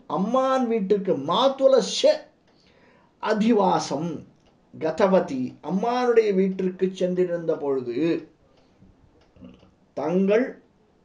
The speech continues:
தகப்பனால் ஆரம்பிக்கப்பட்ட தாத ஆரம்பிய, தாதாரம்பிய தங்களுடைய பட்டாபிஷேகம், தவ அபிஷேகா, தங்களுடைய பட்டாபிஷேகம்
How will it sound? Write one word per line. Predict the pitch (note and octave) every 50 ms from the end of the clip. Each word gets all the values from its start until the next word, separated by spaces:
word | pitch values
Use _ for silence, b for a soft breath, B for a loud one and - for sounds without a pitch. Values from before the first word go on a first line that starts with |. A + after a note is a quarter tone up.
| _ _ _ _ _ _ _ _ _ b b b b b b -
தகப்பனால் | - - E3+ G3+ G3+ G3 - G#3+ G#3 G#3 G3+ G3+ G3+ G3+ E3+ - -
ஆரம்பிக்கப்பட்ட | D3 D#3 E3+ F#3 F#3+ G3+ G3 G3 F#3+ F#3 F#3 F#3 - F3+ D#3+ - - C#3+ C3 - E3+ - - -
தாத | D#3+ F3+ G3 - - F#3
ஆரம்பிய, | F#3+ F3 C#3+ D3 D#3+ F3 F3+ F3+ E3+ D#3 B2 - C3+ D3 D3+ F3+ G3 - - - - -
தாதாரம்பிய | D3+ F3+ G3 F#3+ G3 F3 F3+ F3 E3 D3+ C3 B2 - A#2 A#2 A#2+ B2+ D3 F3 A3+ C#4 C#4+ C#4+ - - B B B B B B B B
தங்களுடைய | - C4+ C4 C4+ C4 B3+ B3+ A#3+ A#3 A3+ A3 G#3+ G3
பட்டாபிஷேகம், | F#3+ G3 F#3 F#3+ G3+ G3 G3 F#3 F3+ E3+ E3 D#3 D3+ D3 C#3 B2 -
தவ | - G3+ A3+ B3 B3 -
அபிஷேகா, | - F#3 F#3+ F#3+ G#3 G3+ F#3+ - G3 F#3+ F#3 F3+ F3+ D#3 B2+ - F3 E3+ - - - b b b b b b
தங்களுடைய | A3 A3 A3+ A3 A#3 A3+ A3 G3+ F#3+ F3+ D#3+
பட்டாபிஷேகம் | D3 - - - D#3 D#3+ E3+ E3 D#3+ - E3+ D#3+ D#3+ E3 G3 C#4 D4 C4+ F#3 -